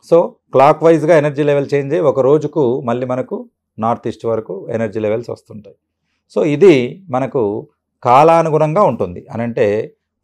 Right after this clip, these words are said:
ఫస్ట్ మనం ఈ చరవాస్తులో మనం చూసుకున్నట్లయితే ఎందుకు ఈ రకంగా ఎనర్జీ లెవెల్స్ మారుతాయనంటే ఈ ప్రపంచానికి ఖగోళ శాస్త్రాన్ని, ఖగోళ నా-, నాలెడ్జ్ని, తర్వాత వాస్తు శాస్త్రాన్ని అందించిన గొప్ప దేశం మన భారతదేశం.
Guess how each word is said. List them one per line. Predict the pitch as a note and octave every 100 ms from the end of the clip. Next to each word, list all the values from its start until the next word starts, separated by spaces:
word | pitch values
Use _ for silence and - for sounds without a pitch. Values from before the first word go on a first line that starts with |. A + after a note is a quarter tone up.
| B2
ఫస్ట్ | A#2 -
మనం | C#3 C3+ C3
ఈ | A#2
చరవాస్తులో | B2 B2+ C#3 C3 C3+
మనం | B2 A#2 B2+
చూసుకున్నట్లయితే | A2+ A#2 A2 A2+ G2+ - G2 G2
ఎందుకు | G2+ C3+ F3
ఈ | E3+
రకంగా | C3+ C3 C3+ D3 - _ _ -
ఎనర్జీ | A#2+ C3+ C3
లెవెల్స్ | C3 A#2+ A#2 A#2+
మారుతాయనంటే | G#2+ G#2+ A2 G2+ F#2+ F#2 G2 F#2 D#3 _ _ _ _ _ _ _ _ B2+ C#3
ఈ | C#3+ B2 D3 -
ప్రపంచానికి | A#2 D#3 E3+ D#3+ D3+ D3 D3+ C3 C3+ B2+
ఖగోళ | G#2+ B2 D3+
శాస్త్రాన్ని, | D3 C#3+ - C#3+ C#3+ D3 D3+ A2+
ఖగోళ | G2 B2+ C#3+
నా-, | C3+ C#3+ -
నాలెడ్జ్ని, | C3+ A2 B2+ C3 A#2 B2 C3 B2+
తర్వాత | A#2 A#2 A#2+
వాస్తు | G2 A2 - B2
శాస్త్రాన్ని | A#2+ A2+ - A2+ A2 A2 A#2 _ _ _ _ -
అందించిన | G#2+ A#2+ B2+ A#2 B2+
గొప్ప | G#2+ G#2+ - C#3 G#2+ F#2+ - - G#2
దేశం | A#2 C3+
మన | B2+ F#2
భారతదేశం. | F2 G2 G#2 - -